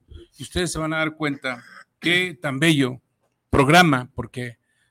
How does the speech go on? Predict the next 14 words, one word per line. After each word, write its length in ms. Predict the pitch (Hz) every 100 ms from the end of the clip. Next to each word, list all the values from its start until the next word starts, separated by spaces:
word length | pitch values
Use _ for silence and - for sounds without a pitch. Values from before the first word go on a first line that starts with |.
| -
vamos 260 | 156 170 -
a 240 | 120 110
manejarlo 580 | 117 117 120 104 143 139
de 60 |
esa 140 | 127 139
manera, 420 | 120 120 117 127 -
un 100 | 127
programa 640 | 135 127 135 135 120 123 _ _ _ _ -
de 140 | 131
formación 840 | - 127 127 123 - 151 151 151 _ _ _
del 280 | - 135 123
carácter 680 | - 135 143 156 - 139 127
del 160 | 123 123
individuo, 640 | 123 131 143 127 135 -